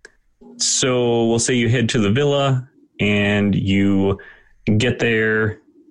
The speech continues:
and you've noticed a few changes. There's,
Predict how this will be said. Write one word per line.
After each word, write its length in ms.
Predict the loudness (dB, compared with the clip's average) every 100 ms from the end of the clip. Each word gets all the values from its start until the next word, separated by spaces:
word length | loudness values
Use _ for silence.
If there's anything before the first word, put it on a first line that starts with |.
| -4
and 380 | 0 2 2 2
you've 160 | 2
noticed 440 | 2 2 0 -2 -2
a 400 | -2 0 0 0
few 260 | 0 0 0
changes. 520 | 0 0 0 0 0
There's, 360 | 0 0 -2